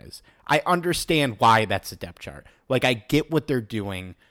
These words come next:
They didn't have a lot of options. And if they wanna have a chance to win a Super Bowl with Stafford, Kupp, and Donald on the roster,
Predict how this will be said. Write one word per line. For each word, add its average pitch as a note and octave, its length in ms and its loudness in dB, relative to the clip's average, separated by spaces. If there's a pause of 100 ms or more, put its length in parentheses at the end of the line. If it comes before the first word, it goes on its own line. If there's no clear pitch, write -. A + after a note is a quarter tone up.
(320)
They A#2+ 180 -4
didn't C#3 280 0
have C#3+ 180 2
a C3+ 40 -6
lot B2+ 180 2
of - 80 -4
options. G#2 580 -2
And - 100 -12
if A2 120 -6
they G#2+ 140 -4
wanna A#2+ 500 0
have C3 180 -2
a A#2 60 -10
chance G#2 500 -8 (380)
to B2 160 2
win A#2+ 240 0
a A#2+ 40 -2
Super A2 340 -6
Bowl F#2 420 -4 (520)
with A#2 220 -6
Stafford, A2 640 0
Kupp, G#2+ 360 -2
and G2+ 140 -10
Donald G#2 440 0
on G2+ 180 -6
the F#2+ 80 -8
roster, G#2 680 -2